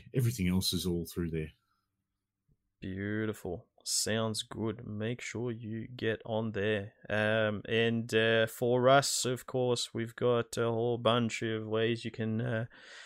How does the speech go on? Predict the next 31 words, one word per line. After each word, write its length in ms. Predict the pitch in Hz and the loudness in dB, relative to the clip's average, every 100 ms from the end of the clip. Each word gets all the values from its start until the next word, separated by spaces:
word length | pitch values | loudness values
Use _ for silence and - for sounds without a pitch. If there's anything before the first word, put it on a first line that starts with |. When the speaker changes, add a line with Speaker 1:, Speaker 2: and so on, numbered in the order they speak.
| - | -16
Speaker 2:
find 360 | - 127 123 123 | -4 2 4 8
out 260 | 123 123 - | 8 8 6
what 300 | 113 117 113 | 4 4 2
we're 320 | 113 117 117 | 4 8 8
up 180 | 120 - | 6 4
to. 260 | - 127 | 0 2
The 80 | 127 | 2
best 260 | 120 147 - | 6 6 6
way 60 | 131 | 0
to 60 | |
keep 260 | - 127 120 | 0 -2 2
up 160 | 113 - | 0 0
with, 440 | 113 117 110 117 | 2 2 2 4
uh, 480 | 113 113 113 113 107 - | 6 8 10 8 6 2
schedules 800 | - - 147 135 127 135 135 131 | 0 4 6 6 4 2 4 2
for 200 | - 139 | 2 2
streams, 760 | 127 - 131 131 135 135 135 120 | 4 2 2 2 4 2 2 4
that 180 | 131 127 | 4 4
sort 240 | - 127 | 2 0
of 80 | 123 | 0
thing, 260 | - 123 123 | -2 -2 0
what's 180 | 120 - | 0 0
going 260 | 123 127 | 0 2
on 160 | 123 123 | 2 0
with 160 | 120 120 | 0 2
us, 240 | 120 - | 2 0
will 100 | 120 | -2
be 180 | 120 113 | -2 -2
on, 540 | 123 123 120 117 113 | 0 0 2 0 -2
uh, 420 | 113 113 117 120 120 | -2 -2 -2 -4 -8
on, 480 | 127 127 120 120 120 | -6 -4 -4 -6 -8